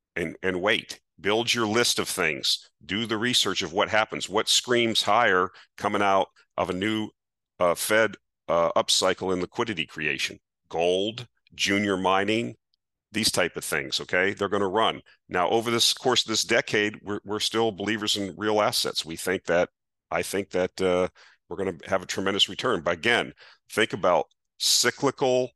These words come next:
downturns inside secular moves, okay? I've said that before. This is why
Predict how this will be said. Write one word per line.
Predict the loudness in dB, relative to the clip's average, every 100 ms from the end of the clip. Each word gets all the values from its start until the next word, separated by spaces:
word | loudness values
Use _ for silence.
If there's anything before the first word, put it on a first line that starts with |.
| _ -2
downturns | 2 2 0 -2 0 0 0 0
inside | 0 2 4 4 4 2
secular | 2 2 0 0 -2 0
moves, | -2 -4 -4 -2 -2 -4 -16 -20
okay? | -6 0 0 -2
I've | -4
said | -2 0 0
that | -2
before. | -4 -8 -8 -8 -12 _ _ _ _ _ _ _ _ _ _ _ _ _ _ _ _ _ _ _ -20 _ _ _ _ _ -20 _ _ _ _ -20 -20 _ _ _ _ _ -10
This | -6
is | -4 0
why | 2 4 2